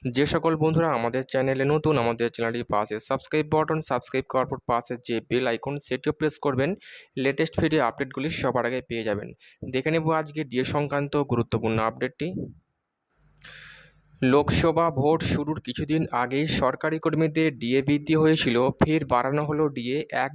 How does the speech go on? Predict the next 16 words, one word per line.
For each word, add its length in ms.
দফায় 520
চার 200
পার্সেন্ট 520
হারে 200
ডিএ 260
বৃদ্ধি 300
করলো 380
রাজ্য 420
সরকার। 480
তো 140
বন্ধুরা, 380
বুঝতে 340
পারছেন, 480
পশ্চিমবঙ্গের 640
সরকারি 460
কর্মীরা 500